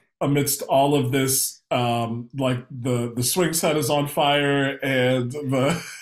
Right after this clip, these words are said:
<laughs> like, I want everybody to just know what it's like to be a White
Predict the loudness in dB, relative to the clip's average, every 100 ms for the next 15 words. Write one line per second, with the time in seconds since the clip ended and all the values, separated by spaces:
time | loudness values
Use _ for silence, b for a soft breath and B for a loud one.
0 | -2 0 0 -2 -4 -6 _ -14 -12 -16
1 | -12 -12 -12 -14 -2 2 4 4 2 2
2 | 2 4 2 2 -2 -4 -6 2 4 4
3 | 2 -4 B B B 0 2 2 2 4
4 | 4 2 0 2 4 4 4 0